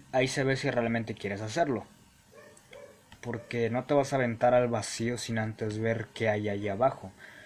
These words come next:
Pero sí te puedes ir bajando poco a poco con una linterna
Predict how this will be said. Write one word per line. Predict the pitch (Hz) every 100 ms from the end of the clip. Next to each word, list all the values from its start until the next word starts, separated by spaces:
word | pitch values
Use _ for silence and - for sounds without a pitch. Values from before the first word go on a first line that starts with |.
| - - - - - - - - - _ -
Pero | 135 123 113
sí | 127
te | 120 117
puedes | 123 120 117 -
ir | 120
bajando | 117 107 117 117 110
poco | 113 107 123
a | -
poco | 127 120 131 131 135 135 - - -
con | 101
una | 104 123 131
linterna | 131 127 113 143 143 120 117